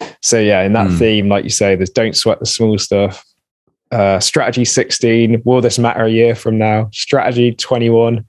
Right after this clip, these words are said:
Speaker 1: imagine yourself at your own funeral. <laughs> Ch-, twenty-two,
Speaker 2: Yeah, yeah, that's quite
Speaker 1: life
Speaker 2: stoic,
Speaker 1: isn't
Speaker 2: yeah.
Speaker 1: an emergency. Yeah. So,
Speaker 2: Mm-hmm.
Speaker 1: I mean, obviously we're not gonna go through all one hundred, but there's, like, there's a theme, isn't there, that's kind of overarching through all of it.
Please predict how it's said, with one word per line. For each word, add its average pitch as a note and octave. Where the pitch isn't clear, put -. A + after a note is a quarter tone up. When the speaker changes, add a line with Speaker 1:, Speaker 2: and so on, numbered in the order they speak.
Speaker 1:
imagine A#2+
yourself A#2+
at -
your B2
own A#2
funeral. A#2
<laughs> -
Ch-, E3
twenty-two, C#3+
Speaker 2:
Yeah, F#2
yeah, F2+
that's C3+
quite A2+
Speaker 1:
life C#3
Speaker 2:
stoic, D3
Speaker 1:
isn't B2
Speaker 2:
yeah. -
Speaker 1:
an C3
emergency. B2
Yeah. B2
So, -
Speaker 2:
Mm-hmm. B2+
Speaker 1:
I D3
mean, C3+
obviously A#2
we're A#2
not A2+
gonna A2+
go A#2
through A2
all A#2
one A2
hundred, G#2+
but -
there's, B2
like, A#2
there's A#2
a G#2
theme, A2+
isn't G2+
there, F#2
that's G2
kind G#2
of F#2+
overarching G2+
through G2+
all G2
of F2+
it. F2